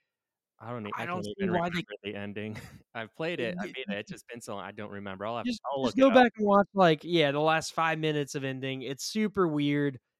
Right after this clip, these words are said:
Speaker 2: Um, it ties things together, but it's strange. Um, but I don't know why we don't have another BioShock game. Um, I know that the creator of BioShock is making another game, uh, coming out later this year.
Speaker 1: Mm.
Speaker 2: It's, uh, it's,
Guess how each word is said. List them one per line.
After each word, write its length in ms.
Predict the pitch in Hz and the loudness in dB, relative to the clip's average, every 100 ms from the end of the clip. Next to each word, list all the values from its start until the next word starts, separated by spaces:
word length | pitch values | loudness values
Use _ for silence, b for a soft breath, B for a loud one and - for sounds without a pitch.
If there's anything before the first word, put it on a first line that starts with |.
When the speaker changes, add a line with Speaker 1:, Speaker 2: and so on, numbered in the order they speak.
| _ - | _ -12
Speaker 2:
Um, 560 | 135 131 123 120 117 - - | -8 -6 -6 -8 -14 -16 -14
it 180 | 160 | -14
ties 400 | - 202 208 202 | -10 -4 -2 -2
things 280 | - 202 190 | -2 -2 -2
together, 420 | 170 175 170 170 | -2 0 2 2
but 140 | 151 123 | 0 -2
it's 120 | 117 | -4
strange. 540 | - 117 98 104 - _ _ _ _ - | -12 -12 -14 -14 -20 _ _ _ _ -14
Um, 320 | 127 107 104 _ _ _ _ _ _ _ _ | -12 -12 -14 _ _ _ _ _ _ _ _
but 220 | 143 151 147 | 2 6 8
I 80 | 190 | 8
don't 120 | 190 | 6
know 120 | 165 | 4
why 220 | 151 156 | 2 -2
we 100 | 156 | -2
don't 160 | 143 135 | -6 -6
have 120 | 139 | -8
another 200 | 131 123 | -8 -6
BioShock 480 | 117 113 110 117 107 | -6 -6 -6 -10 -10
game. 300 | 110 110 107 _ _ _ - | -12 -14 -18 _ _ _ -12
Um, 360 | 120 113 110 - - | -10 -10 -14 -16 -8
I 140 | 143 | -6
know 580 | 147 156 160 151 151 147 | -4 0 2 4 4 2
that 200 | 143 131 | 0 -4
the 80 | 135 | -6
creator 320 | - 135 131 | -6 -6 -4
of 80 | 123 | -2
BioShock 580 | 127 127 120 127 123 117 | -2 -2 -6 -8 -10 -10
is 100 | 117 | -14
making 320 | 120 - 120 | -16 -14 -12
another 280 | 123 185 185 | -4 -2 0
game, 320 | 180 180 170 b b b - | 0 -2 -4 b b b -6
uh, 160 | 165 | -4
coming 240 | 156 170 165 | -4 -4 -2
out 120 | 160 | -2
later 200 | 175 170 | -2 -2
this 200 | 165 - | -4 -4
year. 220 | 170 160 135 131 | -2 -2 -4 -6
Speaker 1:
Mm. 180 | 113 110 | -8 -10
Speaker 2:
It's, 140 | - - | -12 -12
uh, 80 | - - 139 139 | -14 -12 -12 -14
it's, 220 | - - | -14 -16